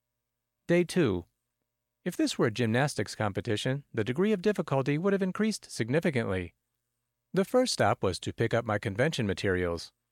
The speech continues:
My interpreters were surprised that I picked a Braille agenda, meaning hard copy Braille. They were also impressed that the person handing it to me thanked me for reading Braille.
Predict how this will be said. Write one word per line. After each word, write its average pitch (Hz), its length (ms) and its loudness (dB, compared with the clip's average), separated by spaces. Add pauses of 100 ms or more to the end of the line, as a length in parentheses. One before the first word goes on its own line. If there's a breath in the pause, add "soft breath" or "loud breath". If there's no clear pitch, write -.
(180)
My 98 140 0
interpreters 104 640 -2
were 127 140 0
surprised 165 500 0
that 180 140 0
I 175 60 2
picked - 260 -4
a 175 40 -2
Braille 170 280 2
agenda, 135 500 2 (140)
meaning 135 260 0
hard 180 300 -2
copy 95 240 0
Braille. 98 440 0 (720)
They 190 80 2
were 190 160 4
also 214 300 2
impressed 104 480 0 (100)
that 101 120 -2
the 101 80 -2
person 117 380 0
handing 135 320 0
it 104 100 -2
to - 80 -8
me 107 160 -2
thanked 196 300 -2
me 113 120 -2
for 107 160 -2
reading 98 280 -2
Braille. 113 420 2